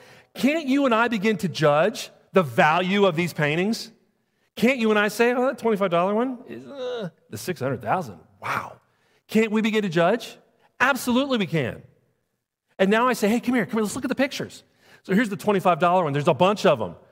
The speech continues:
He's, the artist is selling for twenty-five dollars. He wants to sell as many as he can. You know, let's say they're dogs playing poker.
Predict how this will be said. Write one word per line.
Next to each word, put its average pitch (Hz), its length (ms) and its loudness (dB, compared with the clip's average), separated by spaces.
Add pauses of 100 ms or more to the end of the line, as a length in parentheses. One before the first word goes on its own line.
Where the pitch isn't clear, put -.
(240)
He's, - 340 -4
the 185 120 2
artist 208 300 2
is 175 80 -8
selling 202 220 2
for 170 60 -6
twenty-five 180 300 0
dollars. 185 220 2
He 180 40 -2
wants 175 120 -4
to 170 60 -10
sell 185 200 2
as 147 140 -2
many 196 400 0
as 180 200 0
he 180 120 -6
can. 202 360 -2 (240)
You 170 120 2
know, 185 200 4
let's 185 200 4
say 175 240 0
they're 139 180 0
dogs 151 680 4
playing 139 300 0
poker. 95 440 -6